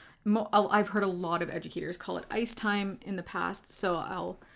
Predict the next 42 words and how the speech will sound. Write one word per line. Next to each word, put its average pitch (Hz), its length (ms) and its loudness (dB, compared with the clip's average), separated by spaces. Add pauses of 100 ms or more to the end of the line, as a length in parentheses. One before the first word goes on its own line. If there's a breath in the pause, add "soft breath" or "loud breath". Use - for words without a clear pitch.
(160 loud breath)
for 196 160 2
any 180 200 0
Ontario 175 400 0
educators 175 400 -6
that 214 80 -6
are 233 40 -2
wondering, 262 300 2
we 208 120 0
do 185 180 -6
not 170 240 -6
have - 300 -12 (120)
ice 190 160 -10
time - 360 -8
in 226 100 -4
our 247 100 -2
classroom. 240 500 -10 (920)
All 190 60 -6
right, 190 120 -4
I - 120 -6 (100)
think 202 300 -4 (140)
I'm 208 260 -4
on 185 220 -2
my 180 140 -4 (120)
last 190 560 -6
question, 254 720 -4 (340 loud breath)
but 196 160 0
another 185 360 -4
question 202 340 -8
I 196 60 -6
get 185 220 -6
asked 175 340 -8
a 226 40 -4
lot 185 400 -4
is 180 380 -2 (120)
if, 202 520 -6 (120)
uh, 202 180 0 (120)
or 196 180 2
not 175 280 -2
if, 165 300 -4
but 180 120 -2
how 214 380 2
long 170 680 0